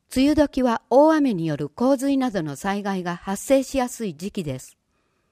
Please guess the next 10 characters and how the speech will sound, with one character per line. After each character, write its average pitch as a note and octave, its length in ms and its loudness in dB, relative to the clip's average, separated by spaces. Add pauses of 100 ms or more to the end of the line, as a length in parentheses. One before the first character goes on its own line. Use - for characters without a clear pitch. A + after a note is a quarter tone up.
(800)
土 A3+ 140 2
砂 D#4+ 180 6
災 D#4 240 2
害 F#3 240 -2
や C#3+ 180 -6 (240)
河 C#4 140 -4
川 B3+ 220 -2
の D3 180 -6
増 G3+ 240 -2
水、 G#3 380 -8